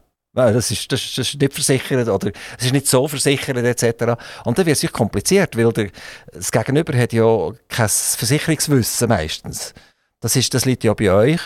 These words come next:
Und wenn man eine Ablehnung bekommt oder, oder einen negativen Bescheid bekommt, dann wird's schwierig an und für sich, oder? Für, für einen Versicherungsnehmer.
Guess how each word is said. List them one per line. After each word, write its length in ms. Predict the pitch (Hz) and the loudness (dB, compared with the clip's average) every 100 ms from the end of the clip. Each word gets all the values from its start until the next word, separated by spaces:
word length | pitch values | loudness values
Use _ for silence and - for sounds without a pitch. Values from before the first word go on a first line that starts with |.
| - - - - | -10 -20 -20 -6
Und 160 | 117 | 0
wenn 100 | 117 | 2
man 120 | 113 110 | 2 2
eine 140 | 107 | 4
Ablehnung 400 | 127 135 127 135 | 4 4 2 0
bekommt 720 | 123 - - 110 127 139 139 | -2 -4 -2 2 2 0 -2
oder, 360 | - 110 113 67 | -2 -2 -2 -4
oder 460 | 104 101 82 85 80 | -4 -4 -4 -4 -2
einen 120 | 107 | -2
negativen 460 | 120 135 127 123 | 0 -2 -2 -4
Bescheid 400 | 117 - 104 107 | -4 0 2 2
bekommt, 500 | 143 123 113 113 127 - - - - | -2 -4 -2 -2 -2 -8 -20 -20 -4
dann 320 | 131 135 127 | 2 2 2
wird's 500 | 113 101 - - - - - _ _ | 0 0 0 -2 -4 -10 -20 _ _
schwierig 480 | - 90 113 120 101 | -4 2 2 2 0
an 120 | 92 | -2
und 100 | 92 | -2
für 160 | 90 87 | -4 -4
sich, 340 | - - - | -6 -10 -10
oder? 200 | - 101 | -8 -8
Für, 420 | - 90 87 87 | -6 -4 -4 -4
für 80 | - | -6
einen 100 | 92 | -8
Versicherungsnehmer. 800 | 90 95 - 107 - 78 90 | -4 -6 -4 -6 -6 -6 -8